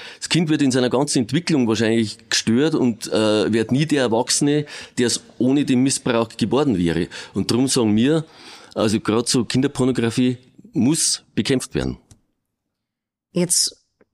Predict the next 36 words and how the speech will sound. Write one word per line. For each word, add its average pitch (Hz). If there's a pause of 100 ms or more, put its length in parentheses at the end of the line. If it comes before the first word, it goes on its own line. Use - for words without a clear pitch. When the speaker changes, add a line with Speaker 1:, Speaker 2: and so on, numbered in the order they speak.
(120)
Speaker 2:
gehe 208
ich 202
noch 196
sensibler 185
in 175
die 170
Thematik 160
rein, 151
weil 160 (100)
Weihnachtszeit 170
ist 165
ja 165
ganz 175
oft -
Familienzeit. 175 (540)
Und, 160 (100)
ähm, 156 (100)
ich -
glaube, 180
auch 165
hier 240 (480)
ist -
Vorsicht 202
geboten, 208
weil 180
man 185
sagt 196
ja 202
auch -
ganz 208
oft, -
kommt 202 (280)
der 190
Täter, 190
die 185
Täterin 185